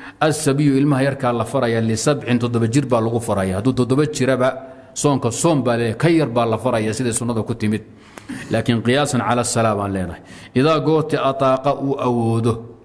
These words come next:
hadduu awoodi karo, toddoba jirna uu yahay, inuu soomaa la faraya.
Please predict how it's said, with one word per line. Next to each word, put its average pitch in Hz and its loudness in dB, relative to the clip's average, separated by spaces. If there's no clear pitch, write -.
hadduu 127 2
awoodi 143 4
karo, 117 0
toddoba 127 0
jirna 147 2
uu 170 4
yahay, 113 0
inuu 143 4
soomaa 120 0
la 107 0
faraya. 92 -4